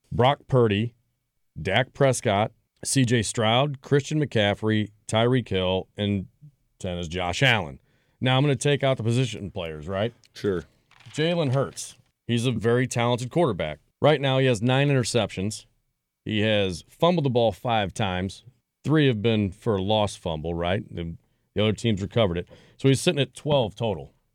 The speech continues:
Speaker 1: turnovers, okay? He's been sacked twenty-seven times. He has fifteen passing T Ds to nine rushing. So he's at a total of twenty-four. Okay. Uh, now, we've said that. I'm gonna jump to Patrick Mahomes.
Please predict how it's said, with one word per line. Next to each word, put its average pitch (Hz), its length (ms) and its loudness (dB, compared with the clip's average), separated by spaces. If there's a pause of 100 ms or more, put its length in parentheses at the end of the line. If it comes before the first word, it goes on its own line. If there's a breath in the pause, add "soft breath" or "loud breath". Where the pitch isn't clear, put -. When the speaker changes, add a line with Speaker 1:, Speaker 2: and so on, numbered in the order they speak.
(160)
Speaker 1:
turnovers, 76 560 -6 (140)
okay? 107 200 0 (380 soft breath)
He's 123 100 0
been 127 120 4
sacked 139 320 0
twenty-seven 120 500 0
times. 85 400 -6 (300 soft breath)
He 110 120 2
has 113 360 2
fifteen 147 680 -2
passing 120 440 0
T 123 180 -2
Ds 113 480 -2 (400)
to 123 80 2
nine 120 300 2
rushing. 101 420 -2
So 120 200 -4
he's 110 120 -2
at 131 80 0
a 113 60 -4
total 135 240 -4
of 104 80 -6
twenty-four. 107 560 -8 (440)
Okay. 131 420 0
Uh, 190 800 -2 (680)
now, 135 320 0 (520)
we've 107 140 0
said 127 280 2
that. 135 280 4
I'm 123 160 2
gonna 123 100 2
jump 120 400 -2
to 123 600 0
Patrick 123 320 0
Mahomes. 113 480 0